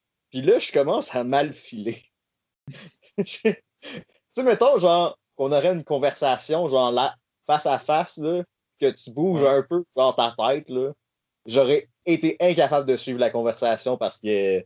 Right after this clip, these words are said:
Speaker 1: c'était trop pour moi <laughs> sur les antidépresseurs. Fait que
Speaker 2: Shit.
Speaker 1: là, fait que là, moi, le lendemain, euh, j'appelle la pharmacie, puis elle me dit, euh, «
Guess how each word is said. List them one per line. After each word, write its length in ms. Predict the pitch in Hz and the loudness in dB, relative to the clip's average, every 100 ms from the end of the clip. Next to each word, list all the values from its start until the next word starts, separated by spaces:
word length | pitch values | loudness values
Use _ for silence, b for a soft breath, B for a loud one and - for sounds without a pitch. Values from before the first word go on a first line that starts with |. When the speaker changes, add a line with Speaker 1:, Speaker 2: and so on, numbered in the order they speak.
| _ _ - | _ _ -12
Speaker 1:
c'était 240 | - 107 | -2 -2
trop 300 | - - 135 | -2 0 0
pour 240 | 117 98 | 0 -6
moi 160 | 131 131 | -2 0
<laughs> 20 | |
sur 160 | - 120 | 0 0
les 160 | 117 131 | 0 2
antidépresseurs. 800 | 120 131 123 110 107 - 180 - _ _ _ _ _ _ _ _ _ | 0 0 0 0 2 2 0 -4 _ _ _ _ _ _ _ _ _
Fait 220 | - 139 | -2 0
que 60 | 143 | 2
Speaker 2:
Shit. 80 | 202 | 4
Speaker 1:
là, 160 | 381 - _ _ _ _ _ _ _ _ _ _ | 2 0 _ _ _ _ _ _ _ _ _ _
fait 80 | 143 | -4
que 60 | |
là, 100 | 233 | -2
moi, 140 | 381 214 | 2 2
le 80 | 135 | 4
lendemain, 400 | 127 123 123 220 | 2 2 -2 -2
euh, 460 | 120 101 98 95 101 _ _ _ _ _ _ _ _ _ | -2 -2 -2 -4 -8 _ _ _ _ _ _ _ _ _
j'appelle 400 | - 117 120 208 | -2 0 2 2
la 140 | 180 127 | 2 2
pharmacie, 580 | 135 123 110 - - - _ _ _ | 0 2 0 0 -4 -18 _ _ _
puis 80 | 117 | 0
elle 140 | 113 120 | 0 0
me 40 | |
dit, 260 | 110 165 165 | -6 -2 2
euh, « 440 | 120 113 107 107 | 2 2 0 -2